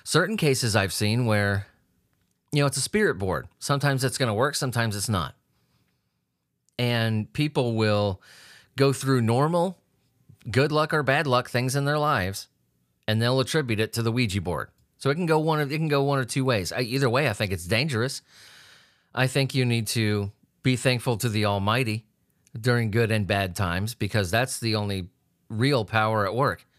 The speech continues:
You don't need a Ouija board to intercede on your, intercede on your life. You, you see what I'm saying? Stay the hell away from those. So anyway, <clears throat> in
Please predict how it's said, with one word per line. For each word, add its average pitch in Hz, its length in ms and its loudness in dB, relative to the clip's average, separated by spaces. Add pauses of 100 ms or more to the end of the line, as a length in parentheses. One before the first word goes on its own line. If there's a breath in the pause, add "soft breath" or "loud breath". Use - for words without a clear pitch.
(200)
You 147 100 2
don't 135 100 2
need 135 140 2
a 127 60 2
Ouija 110 280 0
board 98 240 -2
to 95 60 -4
intercede 95 360 -4
on 85 140 -4
your, 95 140 -4
intercede 123 580 -2
on 98 160 -2
your 92 160 -6
life. 76 260 -6
You, 98 100 -12 (120)
you 92 100 -8
see 120 140 -10
what 101 100 -4
I'm 95 80 -6
saying? 90 260 -6 (920 soft breath)
Stay - 160 -4
the 98 60 -4
hell 147 260 0
away 127 160 2
from 123 200 -4
those. 67 260 -8 (720)
So 165 160 0
anyway, 117 240 -2 (400 loud breath)
<clears throat> - 340 -14
in - 1040 -2